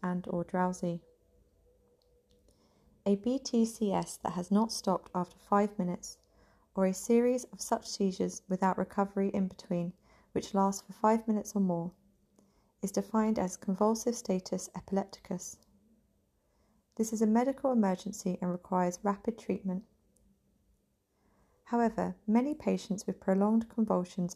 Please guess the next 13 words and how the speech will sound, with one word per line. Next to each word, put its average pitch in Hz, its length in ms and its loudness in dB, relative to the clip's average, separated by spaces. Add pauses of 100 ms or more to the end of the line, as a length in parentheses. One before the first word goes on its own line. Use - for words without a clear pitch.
are 180 60 -4
having 180 360 -4
a 175 220 -2 (460)
psychogenic 226 640 0
seizure, 180 500 -2 (360)
which 202 180 -4
can 208 240 0
resemble 185 580 0
a 175 120 -2
B 180 240 -2
T 180 240 -6
C 175 280 -4
S. - 340 -8